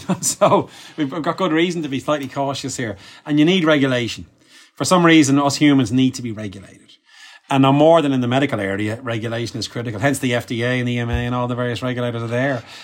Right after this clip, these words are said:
But you're right, though, it's something that we, we've gotta keep an eye on. And then while we're at it, Vaz, as you well know, A I, and it, there's, every time you open something you read about A I, don't you?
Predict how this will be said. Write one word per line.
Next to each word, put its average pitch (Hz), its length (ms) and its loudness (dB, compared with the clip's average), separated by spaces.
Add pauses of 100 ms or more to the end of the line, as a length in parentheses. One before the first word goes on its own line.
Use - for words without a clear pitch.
(120)
But 135 120 -4
you're 143 80 4
right, 156 220 6
though, 131 120 2
it's 123 80 -4
something 160 200 -2
that 143 80 -4
we, 135 140 -6
we've 131 80 -6
gotta 127 160 -2
keep 120 160 -2
an 117 80 -4
eye 117 160 -2
on. 120 160 -4 (340)
And 143 140 0
then 147 100 2
while 185 220 6
we're 156 80 6
at 156 160 6
it, - 60 -2
Vaz, 135 200 4
as 127 140 -2
you 135 80 2
well 135 160 2
know, 139 100 0
A 143 220 -2
I, 143 300 0
and 123 200 -4
it, 120 140 -10
there's, 113 240 -12
every 147 300 -4
time 147 260 -2
you 139 80 2
open 131 400 -2 (340)
something 127 340 -2
you 123 80 -2
read 127 120 0
about 120 140 -4
A 117 120 0
I, 127 220 2
don't 131 200 -2
you? 120 100 -10